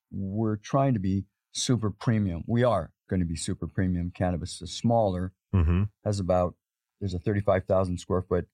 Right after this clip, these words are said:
Speaker 1: ground up, beautiful facility. That's, the con-, construction's finished. We'll probably go to,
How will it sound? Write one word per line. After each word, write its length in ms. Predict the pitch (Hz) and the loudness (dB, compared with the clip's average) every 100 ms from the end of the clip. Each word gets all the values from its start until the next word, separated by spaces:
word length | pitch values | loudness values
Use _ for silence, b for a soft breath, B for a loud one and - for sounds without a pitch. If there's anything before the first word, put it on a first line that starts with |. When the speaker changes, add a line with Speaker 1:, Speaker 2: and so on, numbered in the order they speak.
| - | -6
Speaker 1:
ground 380 | 98 95 95 87 | -2 0 0 0
up, 160 | 87 - _ _ | -2 -8 _ _
beautiful 380 | 120 107 - 78 - | -2 -2 -2 -8 -8
facility. 460 | 90 104 98 90 | -6 -4 -4 -4
That's, 340 | 85 87 - - _ _ _ _ _ _ _ | -2 -4 -6 -20 _ _ _ _ _ _ _
the 80 | - | -8
con-, 200 | - 107 - - | -2 -4 -4 -8
construction's 520 | 110 101 131 131 120 | -4 0 0 0 -2
finished. 400 | - 113 113 107 | 0 0 0 -2
We'll 120 | 95 | -6
probably 420 | - 104 104 98 - - | 0 0 2 -2 -4 -2
go 160 | |
to, 80 | 98 | -2